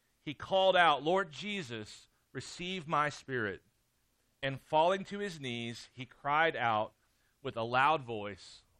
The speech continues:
"Lord, do not hold this sin against them." And when he had said this,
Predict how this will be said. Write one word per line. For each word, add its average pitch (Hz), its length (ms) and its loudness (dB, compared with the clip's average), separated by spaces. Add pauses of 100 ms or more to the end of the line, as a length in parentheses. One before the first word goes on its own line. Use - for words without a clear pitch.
"Lord, 139 500 2 (180)
do 135 160 -10
not 147 540 2
hold 139 320 -8
this 123 160 -10
sin 113 560 -10 (380)
against 120 480 -8
them." 92 340 -8 (560)
And 110 120 -12
when 120 100 -8
he 151 100 -6
had 151 120 -8
said 170 300 -2
this, 98 460 -8